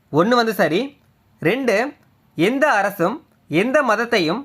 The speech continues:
தனியாக உயர்த்தக்கூடாது. ரெண்டும் சரிதான்.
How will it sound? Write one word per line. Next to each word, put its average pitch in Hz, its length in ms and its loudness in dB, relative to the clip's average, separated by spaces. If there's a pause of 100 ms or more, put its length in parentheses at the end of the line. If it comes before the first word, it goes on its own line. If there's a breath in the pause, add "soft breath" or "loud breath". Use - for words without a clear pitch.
(120)
தனியாக 262 580 0
உயர்த்தக்கூடாது. 202 800 0 (1000)
ரெண்டும் 214 340 0
சரிதான். 196 400 0